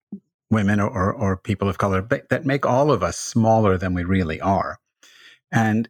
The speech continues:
in order to, as you said, connect to, connect to the void, to connect to the infinite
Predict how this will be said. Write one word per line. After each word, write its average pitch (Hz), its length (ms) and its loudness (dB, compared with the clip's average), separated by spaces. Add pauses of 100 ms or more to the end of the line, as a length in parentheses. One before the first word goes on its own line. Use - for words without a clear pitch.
in 123 120 2
order 135 380 2
to, 101 560 0 (560)
as 95 180 2
you 95 80 0
said, 90 360 0
connect - 580 0
to, 95 440 0 (380)
connect 127 300 0
to 107 60 -2
the 98 100 0
void, 127 280 2
to 101 60 -6
connect 113 300 0
to 101 60 0
the 98 180 0
infinite 104 540 0